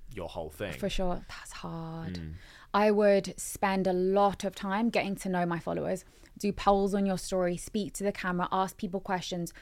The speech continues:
Speaker 2: and even allow that to be a form of engagement, but use that to be, uh, market research and see what people are liking you for. Like, every now and then I'll just, like, check in.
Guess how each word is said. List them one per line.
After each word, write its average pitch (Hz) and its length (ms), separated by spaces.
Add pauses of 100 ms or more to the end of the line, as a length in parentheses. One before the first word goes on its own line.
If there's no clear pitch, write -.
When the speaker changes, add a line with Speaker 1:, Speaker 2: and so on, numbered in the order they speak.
(260)
Speaker 2:
and 196 240
even 247 360
allow 196 300
that 190 220
to 214 80
be 202 100
a - 20
form 208 220
of 185 80
engagement, 202 400
but 180 100
use 190 300
that - 160
to 220 80
be, 196 320
uh, 190 200
market 190 380
research 233 540 (400)
and 202 140
see 233 160
what 208 140
people 208 200
are 190 40
liking 185 400
you 175 80
for. 175 180
Like, 175 180
every 285 160
now 320 140
and 311 80
then 302 120
I'll 247 80
just, 254 160
like, 285 140
check - 200
in. 185 220